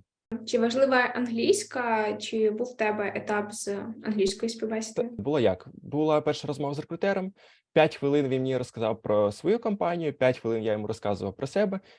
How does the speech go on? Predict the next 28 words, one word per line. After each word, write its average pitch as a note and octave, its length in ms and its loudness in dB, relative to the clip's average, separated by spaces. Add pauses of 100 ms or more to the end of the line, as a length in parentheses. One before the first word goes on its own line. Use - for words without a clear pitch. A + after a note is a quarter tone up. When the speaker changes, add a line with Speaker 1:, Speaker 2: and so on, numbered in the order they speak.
Speaker 2:
і C3 100 2
далі D#3 300 6
хвилин C3 300 0
десять C#3+ 300 0
ми A2+ 60 -4
просто B2 280 -4
спілкувалися A2+ 680 0
англійською. B2 480 -4 (460)
От, G#2 500 2 (280)
то A2 680 6
англійська — B2 380 -2
це A#2+ 100 -6
дуже A#2 220 0
важливо, A#2 360 2
як, G#2+ 180 2 (220)
ну, E3 300 -2
щоб - 220 -4
працевлаштуватися. G#2 800 -2
Далі E3 360 4
тут - 400 -10
у C3+ 40 -6
мене C3 200 -2
зараз B2+ 260 -2
компанія B2+ 540 -2
працює A#2 480 -4
з A2+ 280 -4
іноземними A2+ 560 -2
замовниками, A#2 600 -2